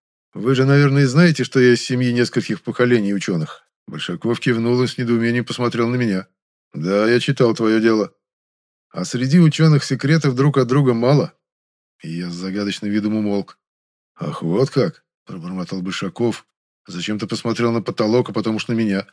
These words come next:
"А если не получится?" "Сто процентов получится", пообещал я. "Информация стопроцентная.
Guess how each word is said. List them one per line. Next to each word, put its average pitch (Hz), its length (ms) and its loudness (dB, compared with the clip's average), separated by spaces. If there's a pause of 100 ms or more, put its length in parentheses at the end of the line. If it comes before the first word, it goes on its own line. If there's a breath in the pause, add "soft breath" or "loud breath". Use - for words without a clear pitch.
(540)
"А 82 120 -10
если 113 340 0
не 110 100 0
получится?" 101 760 -2 (720)
"Сто - 400 -4
процентов 131 580 -2
получится", 104 580 -4 (240)
пообещал 82 520 -10
я. 76 140 -14 (460)
"Информация 127 600 0
стопроцентная. 120 840 -2